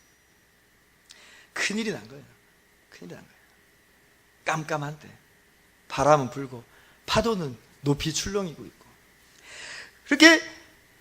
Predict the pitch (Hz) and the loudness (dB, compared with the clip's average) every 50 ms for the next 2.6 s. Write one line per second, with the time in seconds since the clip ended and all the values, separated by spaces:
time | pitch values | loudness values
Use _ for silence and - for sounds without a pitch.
0 | - - - 208 294 330 330 330 247 165 208 277 302 294 269 247 277 277 220 131 | 0 10 12 12 12 12 12 12 6 4 2 2 2 4 4 6 6 6 4 4
1 | - - - - 294 349 359 330 320 302 220 147 - - - - - - - - | 0 -2 6 8 8 10 10 8 8 8 6 6 2 -6 -18 -20 -20 -10 6 10
2 | 240 285 285 262 - - - 196 254 269 262 240 | 12 12 12 10 6 4 4 6 6 4 4 -2